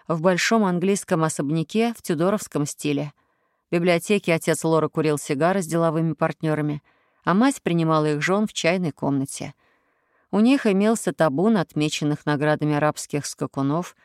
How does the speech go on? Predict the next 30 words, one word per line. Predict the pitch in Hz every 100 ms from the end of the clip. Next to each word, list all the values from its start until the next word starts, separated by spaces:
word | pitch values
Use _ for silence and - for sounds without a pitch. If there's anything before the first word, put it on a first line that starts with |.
| _ _ -
и | -
коттедж | 202 175 - 160 -
на | 175
побережье. | 170 160 160 156 151 147 151 _ _ _ _ -
Но | 208
самое | 202 262 269 254
главное, | 214 202 190 170 165
как | 151 160
понял | - 165 160 151
Джек, | 139 196 - - _ -
никто | 180 - - 240
из | - 190 170
Лавлорнов | 175 165 180 247 247 143 139 - _ _ _ _ _
не | 208 254
был | 196 185
странным | - 196 226 247 185 147
или | 196 208
необычным. | 220 220 196 196 - 135 127 135 _ _ _ _ -
Никто | 160 - 277
никогда | 254 220 185 165 165
не | 160
осмелился | 156 - 160 147 147 -
назвать | 151 147 151 143
кого-либо | - 143 147 147 147
из | 139
них | 147 143 - -
ведьмой. | 151 156 143 139 143 - _ _ _ _ _
Даже | - 175 185 214
отец | 190 202 - 175 - -
Джека. | 135 139 - -